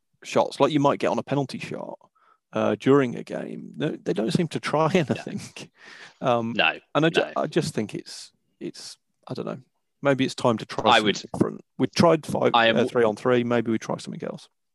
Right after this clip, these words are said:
Speaker 2: I'm well with you on the three on three bandwagon, and I much prefer it to a shootout.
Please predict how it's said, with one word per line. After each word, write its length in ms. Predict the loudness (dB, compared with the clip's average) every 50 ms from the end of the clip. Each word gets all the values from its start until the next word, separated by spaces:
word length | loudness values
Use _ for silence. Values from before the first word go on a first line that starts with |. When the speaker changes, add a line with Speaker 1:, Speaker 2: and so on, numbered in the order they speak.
| _ _ _ _ _ _ _ _ _ _ _ _
Speaker 2:
I'm 240 | 6 6 6 6 6
well 240 | 6 6 6 6 6
with 160 | 6 4 6
you 140 | 6 4 4
on 180 | 4 2 0 0
the 60 | 0
three 160 | 2 2 4
on 80 | 4 2
three 140 | 0 0 0
bandwagon, 380 | 0 0 0 0 -2 -2 -2
and 100 | 0 2
I 140 | 4 4 4 4
much 200 | 2 0 -2 -4
prefer 380 | -8 -4 2 2 4 4 2
it 160 | 0 -4 -8 -10
to 140 | -8 -8 -6
a 40 |
shootout. 500 | -4 -4 -2 -4 -2 -2 0 0 0 0